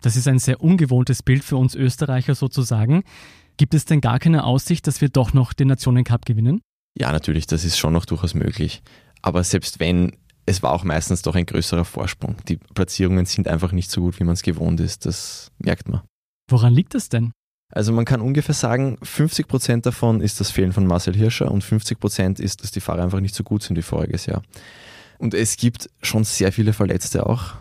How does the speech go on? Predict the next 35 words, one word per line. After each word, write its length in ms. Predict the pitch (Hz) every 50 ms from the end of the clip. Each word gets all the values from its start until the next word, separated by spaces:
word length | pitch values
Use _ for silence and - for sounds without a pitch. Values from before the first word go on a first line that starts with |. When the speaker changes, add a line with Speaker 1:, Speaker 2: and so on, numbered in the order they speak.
| - - - _ -
Speaker 2:
generell 340 | - 92 101 107 101 107 104
im 100 | 104 101
Weltcup, 360 | 90 92 95 - - 98 -
aber 160 | 92 87 90
vor 160 | - - -
allem 160 | 85 95 98 95
bei 120 | 98 90
Österreich. 480 | 92 101 - - 110 104 - - 110 -
Das 200 | - 92 - -
sind 260 | 104 104 107 104 - - - - - - - - _ _ _ _ _ _
Conny 280 | - 101 98 101 101
Hütter, 340 | 95 101 98 - 101 98 98
Steffi 320 | - - 92 95 - 110
Brunner, 480 | - - - 95 98 98 98 95 95 92
Hannes 260 | 90 87 95 101 -
Reichel, 300 | - - - - - 92
Bernadette 360 | - 87 90 92 90 95 -
Schild, 220 | - - 104 98 -
das 120 | 101 -
sind 100 | - 101
alles 440 | - - 90 87 98 101 - - - _ _ -
Leute, 300 | 73 82 87 - 98 90
die 160 | - - 90
durchaus 420 | - - 98 95 98 95 95 -
aufs 160 | - 95 - -
Podest 420 | - 113 - - - 90 - -
und 100 | 95 90
auch 100 | 87 90
ganz 240 | - - 85 87 -
rauffahren 480 | - - 92 - - - 80 80 85 -
können, 360 | - - 87 90 90 87 85
wenn 100 | 82 82
sie 120 | 85 -
fit 220 | - - - - -
sind. 320 | - - 87 85 - -